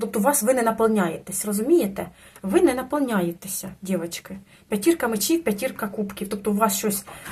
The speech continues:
у вас щось болить, грубо говоря. Ви не пам'ятаєте, що таке, щоб вас любили, король кубків. Ось він, розумієте? Але ви не можете обрати.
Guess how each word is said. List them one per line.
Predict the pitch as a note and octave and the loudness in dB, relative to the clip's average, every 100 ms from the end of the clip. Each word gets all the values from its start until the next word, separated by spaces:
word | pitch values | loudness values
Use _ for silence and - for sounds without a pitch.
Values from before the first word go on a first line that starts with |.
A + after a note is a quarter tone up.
| - | 2
у | |
вас | A#3 B3 | 4 6
щось | A#3 G#3 | 6 8
болить, | G3 D#4 B3 A#3+ - - - - - | 8 8 6 2 -2 -10 -14 -14 -2
грубо | G3+ G#3+ G3 | 0 2 2
говоря. | G3 F#3+ F#3+ F#3+ - - - - | 2 2 0 -2 -8 -20 -20 -8
Ви | F#3+ C4+ | 4 6
не | D4 | 6
пам'ятаєте, | C#4 C#4 C4 G3+ G3 | 6 6 6 4 4
що | G3+ A#3 | 0 -2
таке, | G#3+ G#3 | -2 -2
щоб | G3 G#3+ | -2 2
вас | G3+ A3 | 2 2
любили, | A#3 G3+ F#3+ F#3 | 4 6 6 6
король | G3 A3+ G#3+ | 2 0 -2
кубків. | G#3+ G3+ - G#3 - - _ - _ | -2 -4 -4 -8 -8 -16 _ -20 _
Ось | G#3 G3 G3 | 0 0 0
він, | F3+ F3 - _ - - G#3 | -2 -4 -12 _ -20 -14 -6
розумієте? | G3+ D4 G4 - F#3 - _ _ _ - | 0 2 2 0 -6 -10 _ _ _ 0
Але | A#3+ B3+ | 4 4
ви | G#3+ A#3+ F4+ | 6 8 8
не | C#4 | 8
можете | C4+ B3 B3 | 4 0 2
обрати. | A#3+ A#3+ A3 G3 G3 - | 2 4 2 0 -4 -10